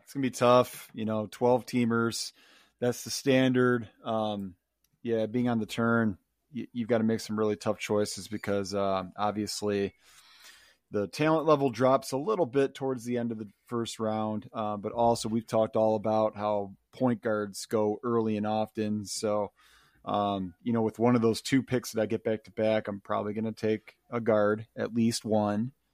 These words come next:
Uh, we'll see how it goes. But, um,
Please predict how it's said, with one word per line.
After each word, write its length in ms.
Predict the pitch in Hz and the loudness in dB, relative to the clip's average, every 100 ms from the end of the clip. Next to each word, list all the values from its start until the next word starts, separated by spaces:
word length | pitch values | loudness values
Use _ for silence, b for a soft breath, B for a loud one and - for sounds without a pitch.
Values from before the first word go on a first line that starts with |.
| _ _ _ _ - | _ _ _ _ -10
Uh, 200 | 95 98 | -8 -6
we'll 160 | 101 | -6
see 200 | 101 - 104 | -6 -6 -2
how 180 | 104 | -2
it 80 | 104 | -2
goes. 640 | 110 107 107 110 - - - - | 0 0 2 -2 -6 -12 -14 -8
But, 180 | 107 101 | -6 -2
um, 440 | 101 101 98 95 | -2 -4 -6 -12